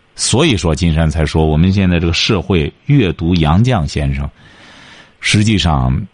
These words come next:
这是一种进步。杨绛先生他不是说光在那里为，为，为这个，为长寿而长寿，他一直到去世之前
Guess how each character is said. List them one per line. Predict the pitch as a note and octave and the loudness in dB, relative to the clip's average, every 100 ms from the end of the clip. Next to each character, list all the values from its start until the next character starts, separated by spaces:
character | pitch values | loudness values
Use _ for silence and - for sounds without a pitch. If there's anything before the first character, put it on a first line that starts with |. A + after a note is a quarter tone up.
| - | -4
这 | G2+ | -2
是 | F2+ | 2
一 | E2+ | 2
种 | D2+ C2+ | 2 0
进 | - E2 C2+ | 0 0 0
步。 | F#2 C2+ - | -2 -4 -2
杨 | G#2+ E3 | 2 2
绛 | F3 | 2
先 | D3+ C#3 | 2 0
生 | B2+ | 0
他 | A2 - | -2 -6
不 | C3 D#3 | -4 -2
是 | C3+ | -2
说 | - C3 | -2 -4
光 | - D3+ D3+ | -2 0 0
在 | C#3 | 2
那 | A2+ | 2
里 | F#2 F2 | 2 0
为， | B2 B2 G#2 - C3 | 2 2 0 -2 0
为， | C#3 A2 | 0 0
为 | C3+ C3+ | 2 0
这 | F#2 G2+ | 0 -2
个， | F2 E2+ F2 - _ _ _ - - - - - D#3 | 0 0 -2 -6 _ _ _ -18 -18 -18 -20 -8 0
为 | D#3 | 0
长 | - - F2 B2 | 0 -2 0 0
寿 | - G2+ | 0 0
而 | E2 F2 | 0 -2
长 | - D2+ | -2 0
寿， | F#2 - C#2+ - _ _ _ - - - - | 0 0 -4 -10 _ _ _ -20 -20 -20 -10
他 | - E3+ | -2 0
一 | F#3 F3 | 2 0
直 | C#3 | 0
到 | D3 C3 | 0 -2
去 | - - | -2 -2
世 | B2+ B2+ | 0 -2
之 | - | -2
前 | D3+ - - D#2 F2 D3 | -4 -4 -2 0 0 -2